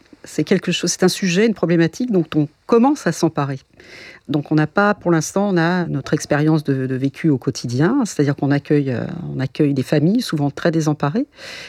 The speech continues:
puisque ce sont des jeunes, euh, mineurs. Donc, euh, lorsqu'on a un problème, euh,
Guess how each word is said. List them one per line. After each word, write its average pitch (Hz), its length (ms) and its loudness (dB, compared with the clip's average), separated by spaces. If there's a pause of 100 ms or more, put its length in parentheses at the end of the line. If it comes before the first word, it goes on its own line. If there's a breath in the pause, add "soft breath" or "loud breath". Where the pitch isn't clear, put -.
(160 loud breath)
puisque - 320 -6
ce 139 560 0
sont - 240 -6
des 127 140 -2
jeunes, 170 300 2
euh, 131 440 -2
mineurs. 156 420 4
Donc, 139 260 -4
euh, 139 100 0
lorsqu'on 147 400 0
a 151 60 2
un 151 260 0
problème, 151 460 0
euh, 139 260 -2